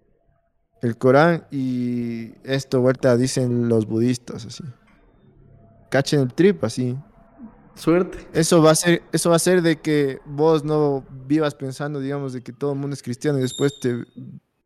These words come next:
Speaker 1: vas a Estados Unidos a estudiar la maestría y te encuentras con un musulmán y dices, "No, puta, estos manes se explotan a sí mismos, loco". Y es porque,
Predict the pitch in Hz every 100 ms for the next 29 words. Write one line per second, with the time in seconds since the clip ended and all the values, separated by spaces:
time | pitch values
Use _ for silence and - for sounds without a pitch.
0 | _ _ _ _ - 135 - 151 147 139
1 | 143 147 131 - 135 139 127 120 - 151
2 | 135 123 123 135 131 135 139 139 131 123
3 | 123 139 139 127 127 127 135 127 127 127
4 | 117 123 127 127 120 113 - - 135 127
5 | 117 - 117 123 143 117 107 110 - _
6 | _ _ _ _ _ _ _ _ _ -
7 | 147 151 143 143 135 123